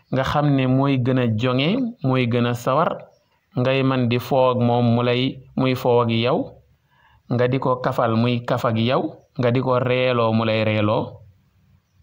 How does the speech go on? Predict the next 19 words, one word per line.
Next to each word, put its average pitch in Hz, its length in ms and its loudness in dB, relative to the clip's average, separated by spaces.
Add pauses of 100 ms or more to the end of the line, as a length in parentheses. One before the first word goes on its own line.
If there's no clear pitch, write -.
(140)
Kon 117 340 -2 (1120)
Yonent 98 280 -2
bi 95 100 -4
sallallahu 131 340 0
alayhi 110 80 -6
wa 113 100 -4
sallam 98 200 0 (1080)
nekkutoon 107 920 -2
ku 101 460 -2
naïf, 101 800 -4 (640)
ku 120 100 -2
ñàkk 135 400 0
a 110 100 2
xam 104 240 -2 (140)
àdduna, 98 680 -2 (640)
koo 98 220 0
xam 101 220 -4 (120)
ne, 113 220 -4 (1080)
euh, 101 520 2